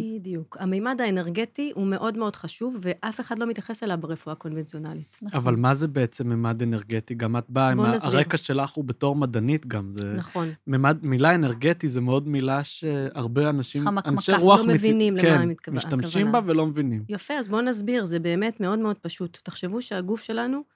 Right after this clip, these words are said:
Speaker 1: הוא כמו בטריה. בטריית אצבע פשוטה. איך נראית בטריית אצבע? יש לה שני כתבים, פלוס ומינוס. בכל תא ותא בגוף שלנו יש את הקוטביות הזאת.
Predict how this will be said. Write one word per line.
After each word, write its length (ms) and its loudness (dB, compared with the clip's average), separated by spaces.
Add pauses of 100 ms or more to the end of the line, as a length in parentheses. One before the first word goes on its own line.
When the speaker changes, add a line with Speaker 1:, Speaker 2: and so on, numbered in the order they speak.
(160)
Speaker 1:
הוא 140 -6
כמו 160 -4
בטריה. 460 -2 (640)
בטריית 500 0
אצבע 360 -2
פשוטה. 400 -6 (160)
איך 180 -4
נראית 220 -2
בטריית 440 -6
אצבע? 320 -4
יש 160 -8
לה 60 -8
שני 180 -8
כתבים, 460 -4 (120)
פלוס 500 -6 (360)
ומינוס. 680 -6 (720)
בכל 420 -2 (260)
תא 180 2 (200)
ותא 340 -4 (120)
בגוף 380 -6
שלנו 480 -4 (360)
יש 280 -2
את 100 -8
הקוטביות 600 -6
הזאת. 340 -10